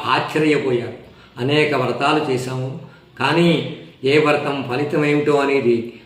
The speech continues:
ఆ భగవత్ సంకల్పానికి వదిలేసి వ్రతం చేశాం.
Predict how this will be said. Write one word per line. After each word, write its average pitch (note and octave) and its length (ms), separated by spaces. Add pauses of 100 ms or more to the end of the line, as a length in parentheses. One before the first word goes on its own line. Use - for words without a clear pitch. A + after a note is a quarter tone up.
(100)
ఆ B2+ 240
భగవత్ C3+ 360
సంకల్పానికి C#3+ 680
వదిలేసి D3 420
వ్రతం C3+ 320
చేశాం. A#2 380